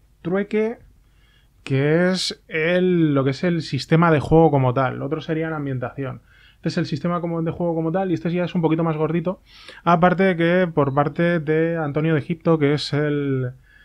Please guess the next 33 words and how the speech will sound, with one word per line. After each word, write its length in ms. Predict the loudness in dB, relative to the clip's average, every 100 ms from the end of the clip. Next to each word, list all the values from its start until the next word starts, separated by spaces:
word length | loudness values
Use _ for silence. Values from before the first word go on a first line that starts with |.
| _ -6
editor 540 | -4 0 2 2 2
de, 500 | 0 -2 -4 -4 -6
de 140 | -6 -4
la 100 | -2
editorial, 500 | 0 0 2 0 -6 _ _ _ -8
eh, 400 | -4 -2 -2 -2
decía 380 | -4 -2 0 2
que 100 | 2
había 480 | 4 4 4 4 2
buscado 360 | 0 -2 -2
esta 180 | 0 0
portada 360 | 0 2 2 0
justamente 400 | -2 -2 0 0
porque 420 | 0 0 0 0
simulaba 880 | 0 0 2 2 2 2 2 0 -2
la 220 | -2 -4
de 120 | -2
Drácula, 520 | -2 -2 0 -2 -2 -4
de 100 | -6
Bram 240 | -6 -6
Stoker, 320 | -8 -8 -8
la 100 | -8
original, 500 | -10 -10 -10 -10 -10 _ _ _ _ _
con 160 | -6 -2
el 80 |
amarillo 440 | 0 0 0 2 2
de 80 | 2
la 100 | -2
locura. 480 | -4 -6 -8 -10 _ _ _ _ _ _ _ _ _ _ _ _ _ _ _ _ _ -20 _ -20 -20 _ _ _ _ -20 _ -20 _ _ _ _ _ _ _ _ _ _ _ _ _ _ _ _ _
Bueno, 140 | -20
por 100 | -14
aquí 120 | -6
tenemos, 480 | -2 0 -2 -4